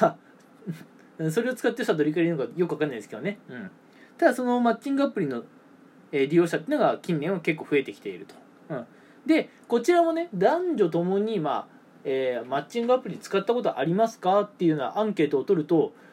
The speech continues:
大体ね、五十パーから六十パーぐらいの人が、「もうマッチングアプリは使ったことありますよ」と。うん。正確には、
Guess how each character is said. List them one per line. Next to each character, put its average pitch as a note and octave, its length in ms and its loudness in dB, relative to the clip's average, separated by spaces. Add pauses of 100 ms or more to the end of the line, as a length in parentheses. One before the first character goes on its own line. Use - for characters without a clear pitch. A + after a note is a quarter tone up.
(160)
大 C4 180 6
体 C#4+ 160 0
ね、 G#3+ 260 -2 (180)
五 E3 160 0
十 C4+ 140 -2
パ F4 280 2
ー - 60 -2
か E3 140 0
ら - 60 4
六 - 220 -2
十 A#3 120 -4
パ C#4 200 -2
ー C#4+ 40 -2
ぐ D4+ 120 0
ら D4 80 4
い A#3 40 -2
の D#3 80 -4
人 E3+ 160 0
が、 G3+ 200 4
「も B2+ 120 -8
う C3+ 40 -2
マ C#3+ 60 0
ッ - 100 -6
チ A3 120 -4
ン G#3 40 2
グ G#3+ 80 6
ア A#3 60 4
プ D4+ 100 -8
リ - 60 0
は B2+ 80 0
使 - 180 -2
っ E3 80 0
た G3 80 2
こ G#3+ 100 4
と F#3+ 80 0
あ B2+ 60 0
り C3+ 80 -6
ま D#3 140 0
す D3+ 100 -10
よ」 G2+ 140 -6
と。 - 80 -20 (120)
う C#3 60 -10
ん。 G#2 140 -10 (1400)
正 E4 220 2
確 G4+ 200 2
に G4 120 2
は、 F#3+ 340 2